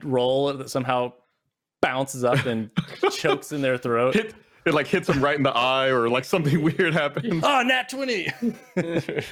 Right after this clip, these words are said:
Speaker 1: Uh, so for context, uh, in, um, Good Morning from Hell, our main show, uh, Gus was a dungeon master, uh, which is our kinda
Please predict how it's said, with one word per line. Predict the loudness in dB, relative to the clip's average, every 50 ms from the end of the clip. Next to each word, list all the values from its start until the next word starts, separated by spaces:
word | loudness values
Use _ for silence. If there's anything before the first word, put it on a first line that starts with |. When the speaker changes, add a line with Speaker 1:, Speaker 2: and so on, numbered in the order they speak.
| -12 -16 -18 -20 -20 -20 -20 -8 -2
Speaker 1:
Uh, | 0 2 2 2 2 0
so | 0 0 2 2 2 2 0 -8 -20 _ _ _
for | -4 -2
context, | -2 0 -2 -2 -2 0 0 0 0 -2 -4 -4 -2
uh, | 0 0 2 2 0 0 -2 -4
in, | -2 -2 0 0 0 2 2
um, | 2 2 2 2 2 2 0 0 -2 -4 -8 _ _ _ _ _ _ _ _ _ _ _
Good | 0 2 2
Morning | 2 0 0 0
from | -2 -2 -4 -2
Hell, | 0 0 2 2 2 2 0 -2 -6 _
our | -4 -2 -2 0
main | 0 -2 -2 -2
show, | -4 -2 -2 0 2 2 2 0 0
uh, | -2 -2 0 0 0 0 -2 -2 -2
Gus | 0 0 0 -2 -4 -4
was | -2 0 0 0 -2 -2
a | -4 -4 -2
dungeon | -2 0 0 0 0 -2 -2
master, | -2 -2 -4 -6 -8 -10 -8 -6 -6 -6 -6 -8 -12 _
uh, | -6 -4 -2 -2 -2 -2 -2
which | -2 -2 -4 -4
is | -4 -2 0
our | 0 0 -2 -2
kinda | -4 -4 -2 0 0 0 -2